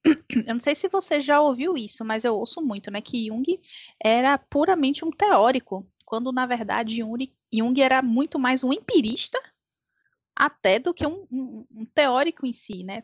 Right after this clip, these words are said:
Toda a teoria dele é muito fundamentada naquilo que ele via,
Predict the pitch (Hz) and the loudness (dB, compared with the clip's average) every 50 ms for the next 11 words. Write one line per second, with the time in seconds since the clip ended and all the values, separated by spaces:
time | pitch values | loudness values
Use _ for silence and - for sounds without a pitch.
0 | _ _ 247 247 285 339 339 339 - 294 254 247 233 226 220 220 208 190 196 190 | _ _ -4 -2 0 -2 -2 -2 0 0 0 2 0 0 -2 -4 -4 -4 -4 -4
1 | 214 247 262 262 247 226 220 220 226 247 294 - - 359 - - - 269 247 247 | -4 -2 -2 -4 -2 -2 -4 -2 -2 -4 -4 -4 -6 -10 -10 -6 -6 -4 -2 -2
2 | 233 220 233 247 240 - _ 214 196 190 202 240 269 311 294 269 - - 233 220 | -2 -2 -4 -8 -8 -8 _ -4 -4 -2 -4 -4 -4 -6 -6 -6 -8 -8 -6 -4
3 | 220 220 214 - - 254 262 269 262 - - 226 247 302 330 - 214 202 202 202 | -4 -4 -4 -6 -6 -4 -4 -4 -4 -4 -4 -4 -4 -4 -6 -6 -6 -6 -4 -4
4 | 247 320 427 403 247 180 190 | -2 -2 0 2 0 0 -2